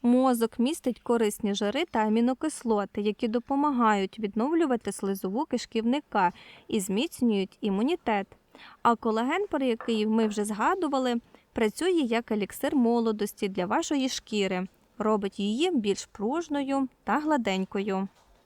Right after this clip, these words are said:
Нам найсмачніше на житньому хлібі.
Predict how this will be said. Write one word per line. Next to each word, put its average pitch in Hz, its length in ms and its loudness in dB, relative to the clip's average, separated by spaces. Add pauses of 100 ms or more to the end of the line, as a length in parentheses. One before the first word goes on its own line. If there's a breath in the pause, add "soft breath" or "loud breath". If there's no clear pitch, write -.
(120)
Нам 254 480 6
найсмачніше 269 840 0
на 226 140 2
житньому 262 500 0
хлібі. 190 540 -4